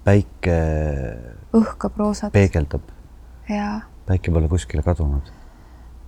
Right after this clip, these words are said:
Speaker 2: Et, et see luuletus kuidagi võtab selle kokku. Mul on, äh, väga palju teetseremooniaid olnud, äh, viimase kuu jooksul ja, ja isegi viimase kahe kuu jooksul ja, ja järgneva kuu jooksul tulemas ka,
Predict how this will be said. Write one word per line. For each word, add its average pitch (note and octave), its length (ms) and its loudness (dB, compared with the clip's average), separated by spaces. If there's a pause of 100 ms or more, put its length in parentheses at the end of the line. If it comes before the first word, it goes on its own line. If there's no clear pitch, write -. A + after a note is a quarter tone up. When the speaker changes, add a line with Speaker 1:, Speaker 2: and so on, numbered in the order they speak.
(200)
Speaker 2:
Et, - 400 0 (260)
et G3+ 100 -4
see A3 180 4
luuletus A3 640 6
kuidagi G3+ 320 -2
võtab G#3+ 320 0
selle G3 220 -2
kokku. G#3+ 340 0
Mul G3+ 180 4
on, G#3 260 6
äh, G3 280 0
väga G3+ 380 2
palju G3 680 2
teetseremooniaid G#3 960 0
olnud, G#3 420 -2
äh, G#3 240 -2
viimase G#3 640 0
kuu G#3 260 0
jooksul G#3 540 -2
ja, - 180 -2 (1040)
ja G3+ 60 2
isegi G3 460 0
viimase G3 360 0
kahe G3+ 280 0
kuu G#3+ 240 -2
jooksul - 400 -2
ja, - 300 -2
ja A3 220 -2
järgneva G3+ 420 0
kuu A3 240 2
jooksul G#3 340 -2
tulemas G#3+ 480 2
ka, G#3+ 180 0